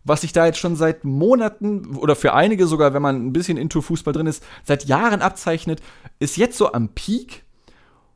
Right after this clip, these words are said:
Und ich, ich, ich, äh, bin, ich bin's einfach leid. Ich bin tatsächlich wirklich kein Fußballfan mehr irgendwie, ja. Ich bin aufgewachsen mit dem Sport, hab das selber jahrelang betrieben.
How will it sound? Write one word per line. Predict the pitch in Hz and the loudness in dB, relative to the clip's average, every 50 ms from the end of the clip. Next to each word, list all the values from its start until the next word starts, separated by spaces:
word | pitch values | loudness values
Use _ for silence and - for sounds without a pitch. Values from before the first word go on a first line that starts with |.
| _ _ _ _ _ _ _ _ _ _ _ _ _ _ _ _ _ _ | _ _ _ _ _ _ _ _ _ _ _ _ _ _ _ _ _ _
Und | - 185 180 165 | -2 -2 -2 0
ich, | 180 170 - - - - | -2 -6 -6 -8 -10 -8
ich, | 175 156 - - - - - | -8 -8 -8 -10 -12 -10 -8
ich, | 160 156 - - - - - _ _ _ - | -8 -8 -8 -10 -14 -14 -18 _ _ _ -20
äh, | - - - - - | -18 -18 -16 -14 -10
bin, | 151 - 165 175 180 - | -2 2 2 2 2 2
ich | - 165 - - | -2 -4 -4 -4
bin's | - 202 190 208 | -6 -4 -2 0
einfach | 185 165 - 147 131 | 0 0 0 0 0
leid. | - 110 110 | 2 0 0
Ich | 113 - | -2 0
bin | - 214 - | 0 0 0
tatsächlich | 220 196 - - 196 190 - - 240 247 240 - - _ _ _ _ _ _ _ _ | 0 -2 -2 -2 -4 -4 -2 -4 -6 -6 -6 -8 -16 _ _ _ _ _ _ _ _
wirklich | - 127 117 117 120 131 180 262 294 285 - 254 254 247 - - - _ _ _ _ _ _ _ _ - | -12 -10 -8 -4 0 2 2 2 2 0 -2 -4 -4 -4 -6 -12 -20 _ _ _ _ _ _ _ _ -12
kein | - 156 180 214 254 285 269 269 254 240 | -6 -4 -2 -2 -2 -2 -4 -4 -6 -8
Fußballfan | - - - 403 359 - - 131 113 - - 127 123 123 113 | -6 0 2 2 2 4 4 4 4 4 2 2 2 2 0
mehr | 113 101 113 117 117 | -2 -4 -6 -8 -6
irgendwie, | - 107 - - 95 - 110 120 | -4 -4 -4 -6 -8 -6 -4 -2
ja. | 180 233 254 | 0 0 0
Ich | 220 208 - | 0 -2 -2
bin | 220 214 | -4 -2
aufgewachsen | 156 202 214 - - 202 208 202 - - 202 | -2 -2 -2 -4 -4 -6 -6 -6 -6 -4 -6
mit | 185 - | -4 -4
dem | 190 | -6
Sport, | 165 - - 175 175 180 | -8 -4 0 0 0 0
hab | 175 165 | 0 -4
das | - 156 - | -8 -8 -4
selber | 175 170 170 | -2 -2 0
jahrelang | 160 160 165 160 160 156 156 151 | 2 2 2 2 0 -2 -4 -4
betrieben. | 151 143 - - 190 190 185 185 | -6 -6 -6 -6 -8 -6 -6 -8